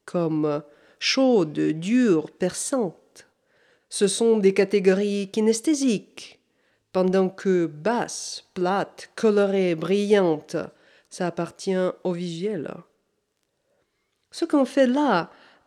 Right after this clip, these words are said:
intuitivement, on compare des sons avec quelques normes antérieures. On se rappelle des expériences du passé qui produisaient des sensations identiques. Et cette comparaison nous permet de dire comment le son donné sonne.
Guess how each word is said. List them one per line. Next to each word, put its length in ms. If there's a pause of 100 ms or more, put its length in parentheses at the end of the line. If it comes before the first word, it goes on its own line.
intuitivement, 840
on 60
compare 520
des 140
sons 280
avec 320
quelques 260
normes 640
antérieures. 840 (340)
On 100
se 160
rappelle 440
des 180
expériences 480
du 140
passé 600 (340)
qui 200
produisaient 840
des 160
sensations 840
identiques. 1040 (280)
Et 160
cette 280
comparaison 640
nous 140
permet 340
de 140
dire 340
comment 260
le 120
son 400
donné 580
sonne. 560